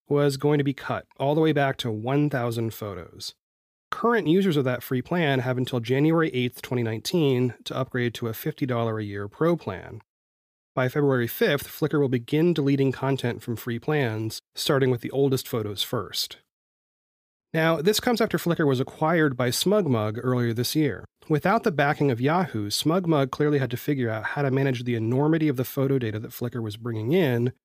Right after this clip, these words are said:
without direct revenue to support it. In related news, Flickr says that by January next year, you will no longer have to sign into Flickr using your Yahoo account. Finally. Over on Twitter,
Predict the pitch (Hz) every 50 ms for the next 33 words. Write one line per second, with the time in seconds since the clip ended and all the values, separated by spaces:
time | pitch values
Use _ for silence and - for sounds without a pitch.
0 | _ _ _ - 147 131 - 139 131 123 127 131 135 127 123 123 - - 113 110
1 | 110 107 101 101 113 - - 123 - - 175 180 143 104 90 - - _ _ _
2 | _ _ _ _ _ _ _ _ _ _ _ _ _ - 143 131 123 120 117 117
3 | 156 233 269 220 127 110 107 113 139 185 - - - - 123 - - 131 - -
4 | 123 120 117 117 127 117 - 117 110 107 113 135 160 165 165 156 147 139 131 127
5 | 113 - - 208 190 175 160 131 120 113 117 120 135 135 139 143 143 135 139 131
6 | - - 120 - - 120 - - 139 117 113 123 160 214 226 196 180 - - 127
7 | 117 - - 113 120 117 110 110 107 - 123 117 117 113 117 123 143 156 151 123
8 | 120 98 92 - - - 90 87 - - - _ _ _ _ _ _ _ _ -
9 | - 156 151 147 127 113 98 80 - - - _ _ _ _ _ _ _ _ _
10 | _ _ _ 180 208 233 247 220 214 208 190 - - 202 165 131 123 127